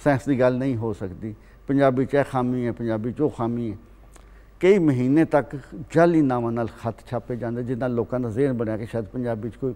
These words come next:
ਬਹੁਤ ਸਾਰੀਆਂ ਕਮੀਆਂ ਨੇ, ਇਹ ਤਾਂ ਬਣ ਹੀ ਨਹੀਂ ਸਕਦੀ। ਆਖਰ ਇਹ ਸੀ ਕਿ ਉਰਦੂ ਪੰਜਾਬੀ ਦੀ ਰਿਫਾਈਨਡ ਸ਼ਕਲ ਹੈ। ਉਰਦੂ ਤਬਦੀਲ ਹੋ ਕੇ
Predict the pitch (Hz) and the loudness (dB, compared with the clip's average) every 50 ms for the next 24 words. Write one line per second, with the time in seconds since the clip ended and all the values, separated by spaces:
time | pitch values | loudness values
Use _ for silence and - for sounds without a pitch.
0 | - 127 143 160 143 - 131 135 123 117 113 - - 139 143 139 139 139 127 123 | -4 0 0 0 2 2 0 0 0 -2 -2 -2 0 0 2 2 0 0 -2 -2
1 | 123 110 - - - - - 147 143 175 139 120 139 143 160 160 160 139 - 120 | -4 -6 -8 -12 -14 -6 -4 0 2 2 4 4 4 6 6 4 4 2 0 -2
2 | 98 92 98 98 - - - - - - - 151 170 170 202 196 196 202 190 180 | -6 -6 -8 -14 -16 -18 -20 -20 -12 0 2 4 4 4 4 2 2 4 2 2
3 | - 220 208 226 196 180 170 180 151 139 135 131 156 170 160 165 160 143 139 131 | 2 0 -2 -2 -2 0 0 0 -2 -2 0 0 2 0 2 2 0 0 2 2
4 | 127 123 135 143 151 160 156 147 - 143 139 156 156 147 - 143 117 - 110 95 | 2 2 0 0 2 2 2 2 2 2 2 2 2 2 2 0 0 0 -2 -4
5 | 85 78 - - - - - - - 160 156 147 165 170 156 165 143 127 135 143 | -6 -8 -14 -18 -20 -20 -8 -2 0 0 2 4 2 4 6 4 4 6 4 2
6 | 135 123 123 117 104 123 127 | 2 2 0 0 0 0 -2